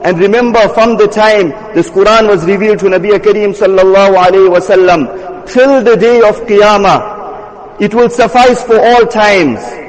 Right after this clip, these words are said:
Wa na'udhu billah. At times you hear people saying that certain teachings are outdated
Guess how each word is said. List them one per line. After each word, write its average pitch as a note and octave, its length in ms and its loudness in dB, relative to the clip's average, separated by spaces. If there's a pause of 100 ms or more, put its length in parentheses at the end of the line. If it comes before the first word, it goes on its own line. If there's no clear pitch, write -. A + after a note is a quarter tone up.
(760)
Wa F3 100 -2
na'udhu A3 420 2
billah. A3 1200 -2
At F3+ 140 -4
times A#3 300 0
you G#3+ 80 -2
hear A3+ 220 2
people A#3 340 0
saying A3+ 760 -2
that - 840 -4
certain A#3+ 400 0
teachings A#3 440 -4
are F#3 120 2
outdated G#3+ 640 2